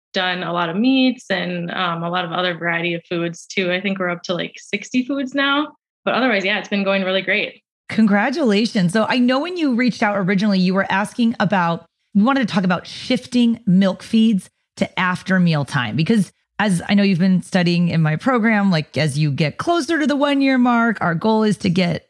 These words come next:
Speaker 2: baby in a position where she's getting more of her nutrition from food than from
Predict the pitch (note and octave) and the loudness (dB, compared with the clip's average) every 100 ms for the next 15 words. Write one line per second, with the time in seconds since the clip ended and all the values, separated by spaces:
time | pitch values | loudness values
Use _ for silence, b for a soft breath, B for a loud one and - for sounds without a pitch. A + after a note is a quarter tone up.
0 | _ F3+ G3 G3 A3 A3 A#3 F4+ C5 C4 | _ 0 2 4 2 2 0 0 -2 0
1 | A3+ A#3 A#3+ - C4 B3 C4+ G#3+ A3 A3 | 2 2 0 0 -2 -2 -2 0 2 2
2 | G3 G3+ G3+ F3+ F#3 F3+ F#3+ E3+ E3+ D#3 | 2 2 2 2 0 0 -2 -2 -2 -2
3 | D3+ D3+ - C4 C4+ C4+ C4 B3 _ _ | -2 -4 -4 0 2 2 0 -4 _ _
4 | D#3+ G3 F3+ F3+ - F3 D3+ D3 E3 | 2 2 2 -2 -2 0 0 0 -4